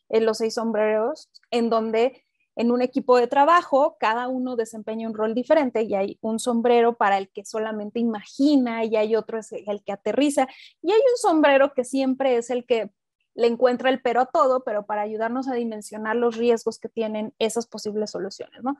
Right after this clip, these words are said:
Bueno, pues, eh, nosotros jugamos esos seis sombreros en nuestra mente y entonces, eh, nos autosaboteamos en las ideas. La realidad es que cuando estamos creando,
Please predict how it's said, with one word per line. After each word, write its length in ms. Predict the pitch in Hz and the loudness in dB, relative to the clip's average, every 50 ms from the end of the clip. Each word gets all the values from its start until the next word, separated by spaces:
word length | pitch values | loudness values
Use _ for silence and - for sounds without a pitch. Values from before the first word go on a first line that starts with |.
| _ _ _ _ - | _ _ _ _ 0
Bueno, 260 | - 311 311 294 285 285 | 2 4 4 4 4 4
pues, 180 | 285 285 - | 4 4 4
eh, 80 | 311 262 | 2 2
nosotros 560 | 285 294 311 311 302 320 381 370 381 403 370 | 2 2 2 2 2 0 0 0 0 -4 -2
jugamos 460 | - 339 302 311 302 311 302 320 294 | -2 -2 0 2 0 0 0 -2 -4
esos 240 | 302 285 - 311 285 | -6 -6 -8 -6 -2
seis 220 | - 285 277 269 | 0 0 0 0
sombreros 480 | 277 285 269 254 269 247 247 247 254 254 | 0 0 0 2 4 4 4 4 2 0
en 100 | 233 214 | -6 -10
nuestra 320 | 214 214 208 - 240 220 | -10 -12 -12 -10 -8 -6
mente 320 | 226 254 294 311 294 294 349 | -2 -2 0 0 0 0 -2
y 100 | 330 277 | -2 -4
entonces, 480 | 233 233 240 240 240 262 285 269 - _ _ _ _ _ _ _ _ _ - | -4 -4 -6 -6 -2 -2 -2 -2 -4 _ _ _ _ _ _ _ _ _ 6
eh, 240 | 254 247 240 - - | 6 6 6 6 4
nos 280 | 262 254 254 262 - - - | 2 2 2 0 -2 -2 2
autosaboteamos 1400 | 277 302 311 359 359 - 381 339 330 294 247 233 220 226 - 320 311 330 349 359 381 440 554 539 - - - _ _ _ _ | 4 4 4 4 2 -2 -2 0 0 -2 0 -2 -2 0 0 0 0 0 0 -2 -6 -8 -10 -12 -16 -20 -20 _ _ _ _
en 160 | - 247 247 | -2 0 0
las 220 | 240 220 208 - - | 0 0 -2 -4 -6
ideas. 460 | 202 180 156 - - - - - - 254 - _ | -8 -8 -8 -10 -12 -18 -18 -18 -18 -18 -12 _
La 240 | - 277 285 302 311 | 0 4 6 6 6
realidad 340 | 320 339 330 330 330 349 392 494 | 6 6 4 4 2 0 2 2
es 100 | 523 - | 0 4
que 140 | - 508 494 - | 2 2 4 4
cuando 280 | 381 294 262 254 247 | 2 2 4 2 2
estamos 580 | 247 - - 294 285 285 294 311 302 - - _ _ _ - | 0 -2 -2 0 0 2 0 0 -2 -8 -16 _ _ _ -2
creando, 880 | - 233 220 220 220 220 240 247 240 233 233 202 185 185 214 311 _ | 0 0 0 0 -2 -2 -2 -2 -2 -2 -2 -4 -4 -6 -6 -8 _